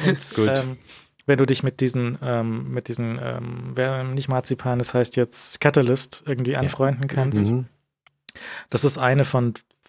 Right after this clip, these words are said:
Speaker 1: diversen Möglichkeiten, wie sie die, die macOS Software Story retten können. Vielleicht heißt aber die Antwort auf macOS Software auch tatsächlich nur Electron. So auf lange Sicht, ja.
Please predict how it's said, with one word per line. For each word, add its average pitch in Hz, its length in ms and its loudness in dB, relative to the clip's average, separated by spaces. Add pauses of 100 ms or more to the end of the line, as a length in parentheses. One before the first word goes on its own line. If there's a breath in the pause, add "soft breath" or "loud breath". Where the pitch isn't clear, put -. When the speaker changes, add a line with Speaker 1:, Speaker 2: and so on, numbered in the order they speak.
(120)
Speaker 1:
diversen 123 400 4
Möglichkeiten, 120 720 0
wie 117 140 0
sie 110 320 0
die, 107 180 -6
die 107 160 -6
macOS 120 400 -2
Software 127 300 0
Story 117 480 4
retten 120 320 -2
können. 117 280 0
Vielleicht 117 380 2
heißt 123 160 0
aber 113 160 2
die 123 100 0
Antwort 113 380 -2
auf - 280 -6 (520 loud breath)
macOS 127 380 -2
Software - 340 2
auch - 420 -2
tatsächlich 120 440 -2
nur 131 120 2
Electron. 117 520 -4 (680)
So 127 100 0
auf 123 220 -2
lange 120 220 4
Sicht, - 380 -8
ja. 131 140 -4